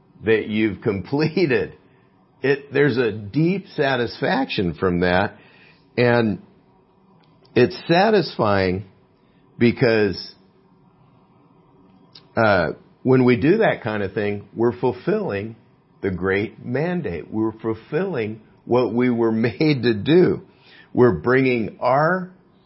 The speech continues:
little patch of the wor-, earth under control. We're subduing it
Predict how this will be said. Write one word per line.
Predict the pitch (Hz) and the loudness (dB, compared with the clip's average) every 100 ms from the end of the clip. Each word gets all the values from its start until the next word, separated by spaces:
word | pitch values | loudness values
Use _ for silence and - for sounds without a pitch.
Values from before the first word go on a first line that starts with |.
| _ - | _ -6
little | 87 113 143 | -2 0 -2
patch | 143 135 147 156 156 | -4 -4 -4 -6 -6
of | 143 | -6
the | 151 | -6
wor-, | 156 127 113 107 - - | -4 -2 -2 -4 -8 -14
earth | - 127 117 92 - - _ - _ _ _ | -4 -2 0 -2 -4 -14 _ -20 _ _ _
under | 110 120 110 110 | -2 0 0 -2
control. | - 104 92 120 107 - - _ _ _ _ _ _ _ _ _ | -2 -6 -4 -4 -2 -6 -10 _ _ _ _ _ _ _ _ _
We're | - 120 | 2 2
subduing | 120 131 104 85 76 90 143 175 139 87 | 2 0 0 -4 -8 -2 4 4 2 -2
it | 80 85 | -6 -10